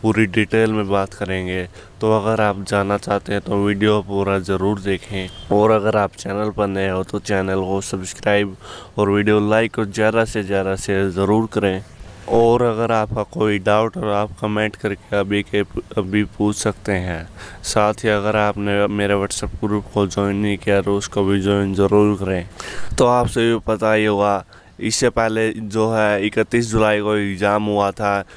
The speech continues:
और उसका रिजल्ट बारह अगस्त को आ गया था, लेकिन जिसमें जो भी इस बार ख्याल है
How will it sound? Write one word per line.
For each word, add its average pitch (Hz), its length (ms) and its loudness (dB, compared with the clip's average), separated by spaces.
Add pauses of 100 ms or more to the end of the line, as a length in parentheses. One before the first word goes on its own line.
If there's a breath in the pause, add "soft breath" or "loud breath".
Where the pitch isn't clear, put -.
(160 loud breath)
और 107 180 2
उसका 110 280 0
रिजल्ट 107 460 0
बारह 104 340 2
अगस्त 101 260 -4
को 98 160 -4
आ 95 200 2
गया 92 180 -6
था, 90 300 -8 (380 loud breath)
लेकिन 113 480 2
जिसमें 110 560 0 (100)
जो 110 360 0
भी 110 360 0 (140)
इस 113 200 -4
बार 104 320 0
ख्याल 104 400 0
है 101 220 -2